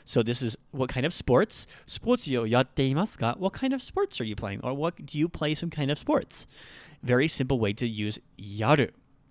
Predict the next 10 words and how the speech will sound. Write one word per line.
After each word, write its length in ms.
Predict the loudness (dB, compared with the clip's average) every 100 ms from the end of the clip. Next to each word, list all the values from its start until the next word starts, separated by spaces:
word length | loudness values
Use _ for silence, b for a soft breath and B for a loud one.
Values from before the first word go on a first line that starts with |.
| -20 B -8
Let's 200 | -6 -6
do 280 | -8 -8 -8 -6
another 280 | -4 -2 -2
one. 220 | -6 -12 B B B
So 160 | 0
if 80 | 2
I 100 | 4
say 240 | 4 2 2
something 440 | 2 0 0 0
like, 520 | 2 2 0 -4 -14